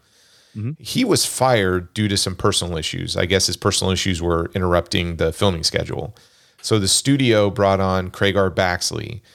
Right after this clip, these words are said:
Speaker 2: and as a result, in the change of directors, they dropped a bunch of backstory scenes involving Bosworth's character,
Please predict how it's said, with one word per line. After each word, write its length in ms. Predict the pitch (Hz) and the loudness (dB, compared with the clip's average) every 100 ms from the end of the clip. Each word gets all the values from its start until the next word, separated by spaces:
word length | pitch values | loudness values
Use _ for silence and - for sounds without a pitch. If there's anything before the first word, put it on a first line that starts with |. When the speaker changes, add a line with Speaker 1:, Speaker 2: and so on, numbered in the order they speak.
| _ _ | _ _
Speaker 2:
and 80 | 98 | -2
as 160 | 101 98 | 0 0
a 40 | |
result, 440 | 98 92 117 120 117 | 0 2 2 2 0
in 60 | |
the 60 | 104 | -2
change 300 | - 101 87 | 0 0 -2
of 80 | 82 | -2
directors, 640 | 98 110 120 98 87 85 | 2 2 2 0 -2 0
they 120 | 95 | -2
dropped 380 | 87 98 95 - | 0 0 0 0
a 80 | 90 | -4
bunch 460 | 80 - 104 107 | -4 -2 0 0
of 120 | 104 82 | -2 -2
backstory 480 | 92 98 - 92 | -2 -2 -4 -4
scenes 320 | 87 92 87 85 | -2 -4 -4 -6
involving 680 | 82 82 95 101 101 92 | -6 -2 2 2 2 -4
Bosworth's 520 | 85 92 92 87 87 - | -2 2 2 0 -4 -4
character, 680 | - 120 127 - 85 82 | 0 0 0 -2 -2 -4